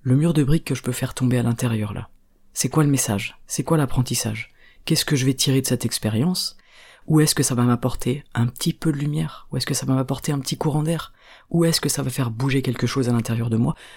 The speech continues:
Où est-ce que ça va peut-être fissurer une croyance ? Fissurer une certitude ? Où est-ce que ça va pouvoir bouger à l'intérieur ?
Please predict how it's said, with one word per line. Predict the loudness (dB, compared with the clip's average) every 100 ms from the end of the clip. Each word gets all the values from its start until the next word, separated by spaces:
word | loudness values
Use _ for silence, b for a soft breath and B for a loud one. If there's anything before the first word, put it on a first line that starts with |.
| B
Où | 2 4
est-ce | 4 0
que | -2
ça | 0 0
va | -2 -2
peut-être | -2 -2 0 -2 -6 b b b b -8
fissurer | 2 2 2 2 2
une | 0
croyance ? | 0 -4 -4 -4 -6 -10 -14 -20 -20 -20 _ -12
Fissurer | -4 -2 0 -2 -2
une |
certitude ? | -2 -4 -6 -8 -6 -8 -10 -4
Où | 0
est-ce | 0 0
que | -2
ça | -2
va | -2 -2
pouvoir | -2 -2
bouger | 0 0 0
à | 0
l'intérieur ? | -2 -4 -6 -8 -14